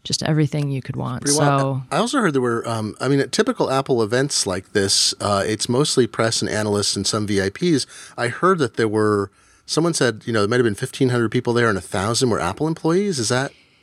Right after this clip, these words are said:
Speaker 2: jive with what you saw in
Speaker 1: Yeah.
Speaker 2: person? That's different.
Speaker 1: When I got there, there was this huge line outside, and I was like, "Oh, great, that's the line I'm gonna have to stand in." But then that was the employee line. So they were, they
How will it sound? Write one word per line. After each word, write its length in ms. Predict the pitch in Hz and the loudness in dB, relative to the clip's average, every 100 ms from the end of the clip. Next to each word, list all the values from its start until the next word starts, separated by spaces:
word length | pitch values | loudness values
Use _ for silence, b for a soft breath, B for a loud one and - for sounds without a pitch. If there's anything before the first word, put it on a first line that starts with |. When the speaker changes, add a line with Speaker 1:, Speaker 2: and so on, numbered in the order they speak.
| _ - | _ -4
Speaker 2:
jive 260 | 123 131 | 2 2
with 140 | 208 233 | 4 4
what 120 | 226 | 6
you 60 | |
saw 160 | 185 143 | 6 4
in 40 | |
Speaker 1:
Yeah. 60 | 127 | 2
Speaker 2:
person? 280 | 127 139 143 | 0 0 0
That's 300 | 123 196 - | 0 -2 -6
different. 600 | - 135 - 73 - - | -2 -2 -2 -8 -10 -14
Speaker 1:
When 220 | 226 208 | -4 0
I 80 | 220 | 0
got 360 | 180 196 277 - | 0 2 2 2
there, 200 | 170 156 | -2 0
there 100 | 160 | 0
was 140 | 151 | -2
this 120 | 156 | -2
huge 600 | - - 294 302 302 240 | -2 -4 -2 0 0 0
line 320 | 196 196 196 180 | -2 0 2 2
outside, 520 | 117 - 185 180 151 | 0 -2 0 2 2
and 80 | 147 | 0
I 100 | 147 | 0
was 120 | 147 | 2
like, 240 | 151 135 | 0 0
"Oh, 160 | 151 151 | 0 0
great, 340 | 135 139 131 | 0 0 0
that's 220 | 127 - | -2 -6
the 140 | - 139 | -4 -2
line 220 | 143 147 | 0 2
I'm 60 | 165 | 2
gonna 160 | 170 | 2
have 140 | 175 175 | 2 0
to 80 | |
stand 300 | 175 190 185 | -2 0 2
in." 220 | 190 190 165 | 2 2 0
But 120 | - | 0
then 220 | 160 160 | 0 4
that 160 | 156 214 | 4 4
was 140 | 196 | 2
the 120 | 185 | 2
employee 460 | 180 - 202 311 226 | 2 0 0 2 2
line. 380 | 143 82 104 151 | 2 0 0 0
So 140 | 175 | 0
they 200 | 170 165 | 2 2
were, 420 | 165 165 160 101 | 2 2 2 0
they 260 | 143 160 | 0 0